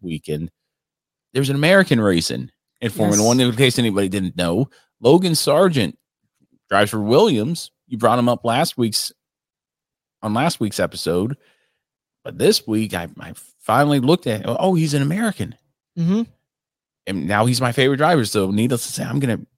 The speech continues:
Speaker 1: get some Williams gear.
Speaker 2: He's actually not, he's actually doing pretty
Speaker 1: He's
Speaker 2: well.
Speaker 1: doing pretty well in there.
Speaker 2: Yeah,
Speaker 1: Better
Speaker 2: he
Speaker 1: than,
Speaker 2: hasn't scored points, but I
Speaker 1: well,
Speaker 2: mean,
Speaker 1: better than Scott Speed did.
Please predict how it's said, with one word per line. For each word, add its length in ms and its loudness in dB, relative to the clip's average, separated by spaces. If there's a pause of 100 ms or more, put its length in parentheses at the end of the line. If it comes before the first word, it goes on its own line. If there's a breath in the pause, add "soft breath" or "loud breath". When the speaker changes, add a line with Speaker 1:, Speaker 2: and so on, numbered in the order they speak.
Speaker 1:
get 140 -4
some 320 -4 (380)
Williams 480 4
gear. 320 -2
Speaker 2:
He's 120 -4
actually 300 -2
not, 260 -4 (120)
he's 180 -2
actually 220 -8
doing 140 2
pretty 220 -2
Speaker 1:
He's 80 0
Speaker 2:
well. 140 2
Speaker 1:
doing 200 4
pretty 260 0
well 340 4
in 60 2
there. 100 0
Speaker 2:
Yeah, 20 -8
Speaker 1:
Better 140 6
Speaker 2:
he 60 6
Speaker 1:
than, 60 6
Speaker 2:
hasn't 200 2
scored 260 2
points, 320 2
but 180 -4
I 40 -6
Speaker 1:
well, 100 4
Speaker 2:
mean, 60 2
Speaker 1:
better 160 10
than 160 6
Scott 320 0
Speed 300 0
did. 260 -2